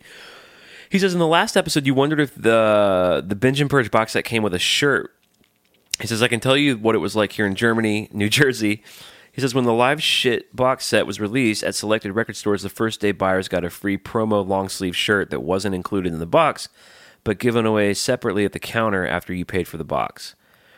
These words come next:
The text on the back of the long sleeve is in German language, so I guess this shirt was a Germany-only promotional item.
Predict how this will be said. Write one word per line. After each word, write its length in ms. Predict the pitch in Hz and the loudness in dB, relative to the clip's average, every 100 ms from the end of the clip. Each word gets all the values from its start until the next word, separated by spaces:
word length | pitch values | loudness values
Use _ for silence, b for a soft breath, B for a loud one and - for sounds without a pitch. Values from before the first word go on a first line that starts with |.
| b | b
The 80 | 113 | 0
text 240 | 139 131 | 0 2
on 60 | 135 | 0
the 60 | 110 | 2
back 280 | 110 107 104 - | 2 2 -2 -2
of 100 | 104 | -2
the 80 | 98 | 0
long 220 | 104 104 | 0 -2
sleeve 220 | - 104 | -2 -2
is 100 | 95 | -2
in 120 | 90 | -4
German 380 | 90 113 110 101 | -2 0 0 0
language, 320 | 95 90 90 | -2 -2 -4
so 160 | - 95 | -4 -2
I 80 | 90 | -2
guess 320 | - 98 - | -2 -2 -2
this 180 | 92 90 | -4 -2
shirt 300 | - 101 62 | 0 0 -2
was 140 | 87 | -4
a 80 | 85 | -6
Germany-only 640 | - 95 95 90 87 87 | -4 -2 -2 -4 -4 -6
promotional 460 | 80 87 90 - 87 | -8 -6 -4 -4 -4
item. 280 | 87 82 | -4 -6